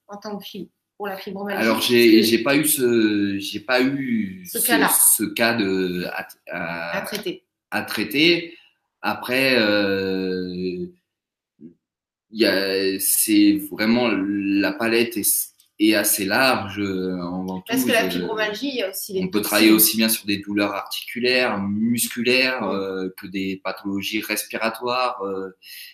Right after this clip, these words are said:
Speaker 2: gynécologiques, euh, c'est vraiment,
Speaker 1: Ouais.
Speaker 2: euh, une palette, euh,
Speaker 1: Parce que quand on part du principe,
Speaker 2: large.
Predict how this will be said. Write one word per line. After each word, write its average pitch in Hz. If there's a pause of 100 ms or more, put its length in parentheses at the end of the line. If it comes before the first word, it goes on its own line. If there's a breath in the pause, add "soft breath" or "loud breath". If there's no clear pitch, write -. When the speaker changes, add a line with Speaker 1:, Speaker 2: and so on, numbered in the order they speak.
(120)
Speaker 2:
gynécologiques, 113
euh, 92 (200)
c'est 87 (120)
vraiment, 107 (160)
Speaker 1:
Ouais. 95
Speaker 2:
euh, 87 (300)
une 92 (120)
palette, 104
euh, 90 (680)
Speaker 1:
Parce 220
que 233
quand 262
on 262
part 247
du 240
principe, -
Speaker 2:
large. 262